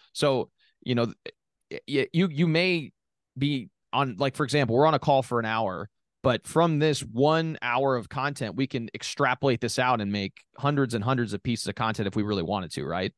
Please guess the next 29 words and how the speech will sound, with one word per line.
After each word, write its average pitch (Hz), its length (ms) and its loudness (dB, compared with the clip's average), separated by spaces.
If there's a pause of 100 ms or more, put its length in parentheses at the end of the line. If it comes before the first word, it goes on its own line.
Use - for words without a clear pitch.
(280)
So, 117 260 0 (120)
you 127 140 -6
know, 113 100 -4
and 131 120 0
you 196 100 6
know 131 240 4
this 120 200 0
better 120 260 0
than 104 200 -6
I 123 180 0
do. 87 220 -8
I 101 100 -8
mean, 101 200 -2
that, 98 240 -2
that 92 180 -4
it's, - 220 -6
it's 101 140 -2
just - 160 -4
super 135 260 0
powerful 123 580 0 (300)
when 120 180 2
you 113 80 2
get 131 180 2
into 120 280 2
a 98 60 -4
schedule 117 500 -2
and 95 80 -6
a 87 40 -8
rhythm 95 540 -2